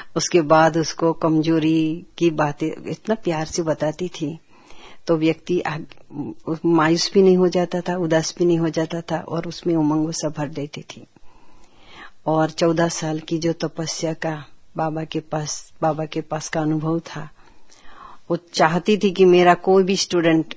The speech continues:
फेल ना हो जाए। <laughs> हर, हर exam में pass हो जाए, इसलिए निश्चय बुद्धि हो जाए, विजयी बन जाए। इसलिए बाबा मम्मा की इतनी गहरी गहरी बातें जो अनुभव में आती थी, वो सारी बताते थे।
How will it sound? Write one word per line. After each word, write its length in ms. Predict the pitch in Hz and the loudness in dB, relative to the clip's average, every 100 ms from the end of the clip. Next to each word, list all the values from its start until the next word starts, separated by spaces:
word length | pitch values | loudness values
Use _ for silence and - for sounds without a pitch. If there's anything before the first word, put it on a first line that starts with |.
| - | 2
फेल 200 | 196 196 | 8 10
ना 100 | 190 | 10
हो 180 | 175 165 | 8 4
जाए। 300 | 156 151 135 _ _ - - | 0 -4 -8 _ _ -20 -14
<laughs> 420 | 165 175 170 156 _ _ - - - - 151 | -8 -8 -8 -14 _ _ -18 -18 -18 -14 -12
हर, 420 | - 190 202 185 - | -6 0 2 0 2
हर 180 | 202 202 | 4 4
exam 320 | 185 156 185 | 2 2 2
में 80 | 180 | 2
pass 380 | - 170 180 170 | 8 8 8 4
हो 60 | |
जाए, 180 | 160 165 | 2 4
इसलिए 460 | 170 - 190 190 185 | 2 0 2 4 6
निश्चय 360 | 180 - 180 | 4 4 2
बुद्धि 360 | 170 165 156 175 | 4 2 4 4
हो 160 | 165 | 6
जाए, 460 | 165 165 160 147 180 - - - | 2 0 0 -2 -4 -12 -12 2
विजयी 360 | 175 160 165 160 | 4 6 6 6
बन 280 | 160 160 | 6 4
जाए। 440 | 156 160 156 151 170 - - - | 4 4 4 2 -2 -12 -12 -4
इसलिए 340 | 160 - 170 | -2 2 2
बाबा 360 | 160 156 156 160 | 2 0 0 -2
मम्मा 300 | 160 156 160 | -2 -2 -4
की 180 | 160 190 | -4 -8
इतनी 680 | - - 196 202 214 214 175 - | -8 0 6 6 6 4 0 -4
गहरी 320 | 165 160 170 | -2 0 0
गहरी 300 | 165 156 156 | 0 0 0
बातें 760 | 160 151 147 160 165 156 190 - | -2 -10 -6 -2 0 -2 -8 -8
जो 120 | 170 | -4
अनुभव 380 | 160 170 156 160 | -2 -2 -2 0
में 160 | 160 160 | 0 -2
आती 280 | 160 - 156 | -6 -12 -10
थी, 120 | 165 | -10
वो 40 | |
सारी 320 | 165 165 165 | -10 -10 -10
बताते 480 | 170 160 160 160 151 - | -10 -10 -12 -12 -12 -14
थे। 100 | - | -14